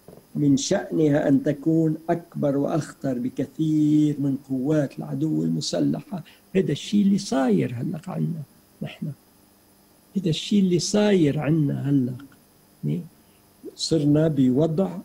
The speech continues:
العبودية الفعلية. نحن بوضع عبودية فعلية، والصراع لازم يكون للتحرر من هذه العبودية. لا يجوز، يعني،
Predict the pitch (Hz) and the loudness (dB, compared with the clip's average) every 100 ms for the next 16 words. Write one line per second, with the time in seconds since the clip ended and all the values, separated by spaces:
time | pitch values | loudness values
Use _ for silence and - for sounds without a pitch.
0 | - - 160 202 156 160 147 165 143 214 | -18 -4 0 2 2 0 2 2 4 2
1 | 226 180 170 - 156 147 170 226 214 160 | 2 0 0 -2 -2 0 2 2 0 2
2 | 143 120 - - _ _ _ _ 196 190 | 0 0 -8 -20 _ _ _ _ -4 0
3 | 196 156 170 214 190 170 180 180 202 156 | 0 4 4 4 2 0 0 4 4 4
4 | 226 214 196 196 185 160 160 208 208 175 | 6 6 6 4 4 2 4 4 4 4
5 | 147 110 - - - 147 - - 165 208 | 2 2 -6 -12 -2 0 0 0 2 2
6 | 220 190 180 147 165 160 202 208 196 170 | 2 4 4 4 2 2 4 6 6 2
7 | - - - 202 196 202 208 180 175 147 | -2 -4 -2 0 2 4 4 4 2 4
8 | 190 185 180 160 160 160 156 160 214 185 | 4 4 4 2 0 2 2 4 2 2
9 | 180 151 180 185 175 226 233 190 - 190 | 0 2 4 4 2 2 2 2 -2 -4